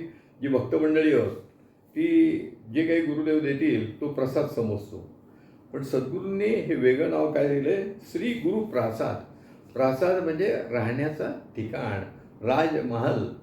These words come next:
राजमहल हा प्रासाद, हा राजमहल आहे आणि जे श्रीगुरु राहतायत ते श्रीगुरूंचा हा राजमहाल आहे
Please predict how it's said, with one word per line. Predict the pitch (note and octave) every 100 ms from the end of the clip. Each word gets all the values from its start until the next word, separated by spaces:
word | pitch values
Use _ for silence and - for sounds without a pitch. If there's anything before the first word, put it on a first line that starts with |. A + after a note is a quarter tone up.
| -
राजमहल | A2+ C#3+ D3 A#2+ A2 C3 A2+ - - - - -
हा |
प्रासाद, | A2 - A2 G#2 A2+
हा | - - A2 C3 - -
राजमहल | G#2+ C3+ D3 C3 A#2+
आहे | G2+ F#2 - - - - -
आणि | C3+ A#3+ - - - - A#2
जे | D#3+
श्रीगुरु | D#3 C3+ G3+ A3+ G3+ - - -
राहतायत | A#2 A#2 C#3+ A#2+ A2 - - - -
ते |
श्रीगुरूंचा | C#3 C3 F3 E3+ F3 F#3
हा | F3+ G#3 - -
राजमहाल | B2 D3 D#3 C#3 B2+
आहे | A#2 A#2